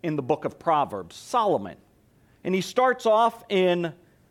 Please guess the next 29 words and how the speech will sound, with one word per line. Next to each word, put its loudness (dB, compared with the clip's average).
Proverbs 2
four, 2
and 0
if -6
you're 0
not 0
there, 4
if -4
you -4
could -6
turn 0
there, 2
in -4
what 4
Ethan -2
and 2
Allie 4
read 2
for 2
us, -2
he -4
starts 0
off 4
and -4
he -4
says, 0
"Hear, -2
O 2
sons." -8